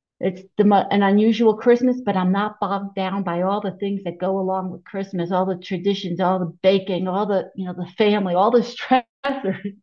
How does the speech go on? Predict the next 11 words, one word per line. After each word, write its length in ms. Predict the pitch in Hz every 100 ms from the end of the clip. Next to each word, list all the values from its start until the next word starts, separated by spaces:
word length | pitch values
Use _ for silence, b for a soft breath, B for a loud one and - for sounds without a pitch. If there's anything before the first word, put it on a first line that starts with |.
| _ B B _
I've 140 | - 277
had 220 | 262 262
two 140 | 285
Christmases 600 | 277 285 277 208 202 190
now 200 | 190 190
that 120 | 196
I've 160 | 180 185
been 160 | 180 143
abstinent. 640 | 175 208 - - 147 - - _ _ _ _ _ _ _ _ _ _ _ _ _ _ _
And, 300 | 180 180 175
um, 440 | 180 175 175 175